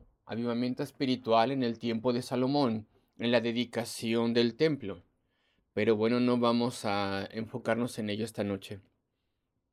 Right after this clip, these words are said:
Bajo el rey Ezequías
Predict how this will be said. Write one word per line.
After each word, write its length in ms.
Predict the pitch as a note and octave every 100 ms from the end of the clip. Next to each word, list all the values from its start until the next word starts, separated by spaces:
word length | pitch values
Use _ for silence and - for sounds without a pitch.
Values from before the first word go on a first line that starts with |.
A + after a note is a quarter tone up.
| _ _ _ _ _ _ _
Bajo 300 | - A#2+ -
el 80 | B2
rey 220 | A#2 C#3+
Ezequías 840 | D3+ D3+ - A#2 A2 G#2 A2+ -